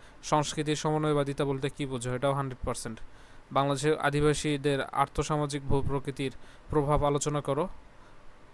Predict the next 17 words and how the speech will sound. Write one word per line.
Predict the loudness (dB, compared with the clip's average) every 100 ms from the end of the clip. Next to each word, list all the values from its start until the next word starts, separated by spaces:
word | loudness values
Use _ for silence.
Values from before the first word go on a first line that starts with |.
| -20 -8
আর | -2 2 2 2 0 -4 -10 0
যেগুলো | 2 4 6 6 4 0 -6
স্টার | -6 0 0
দেয়া | 2 4 4
নাই, | 6 4 2 -6 -14 -14 -18 -18 -18 -12 -4
যারা | 2 4 6 6 4 2 -8
সময় | -6 -2 2 2
পাবে | 4 4 6
আর | 4
কি, | 4 2
আগে | 2 2
থেকে | -2
প্রিপারেশন | 2 2 4 2 2 -2
আছে, | -2 -2 -4 -10 -20 -18 0
তারা | 4 4
এগুলো | 4 2 4 4 6
পড়বেন, | 4 2 0